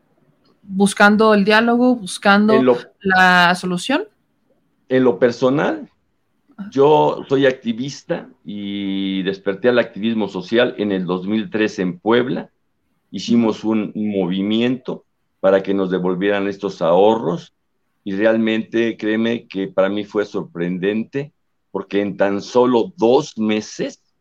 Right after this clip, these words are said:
Speaker 2: en tan solo dos meses con movilizaciones,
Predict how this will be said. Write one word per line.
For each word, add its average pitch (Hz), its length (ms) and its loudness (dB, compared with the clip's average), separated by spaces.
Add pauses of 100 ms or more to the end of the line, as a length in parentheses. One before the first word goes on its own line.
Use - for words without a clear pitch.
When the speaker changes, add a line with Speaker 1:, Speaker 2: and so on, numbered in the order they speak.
(400)
Speaker 2:
en 101 200 -6
tan 98 240 -2
solo 127 360 0
dos 113 300 -2
meses 110 460 -4
con 92 160 -4
movilizaciones, 87 1160 -4